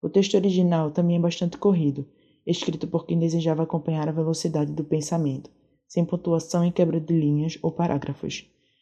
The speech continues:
Para facilitar a leitura, tomei a liberdade de pontuá-lo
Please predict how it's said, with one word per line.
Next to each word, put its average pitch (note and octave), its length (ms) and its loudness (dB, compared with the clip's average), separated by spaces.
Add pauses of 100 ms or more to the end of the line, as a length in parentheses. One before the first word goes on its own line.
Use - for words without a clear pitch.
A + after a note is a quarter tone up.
(240)
Para D#3+ 140 2
facilitar F3 520 2
a F#3 60 4
leitura, E3+ 480 2
tomei E3 280 2
a E3 40 2
liberdade E3 600 2
de E3 80 2
pontuá-lo D3+ 680 -2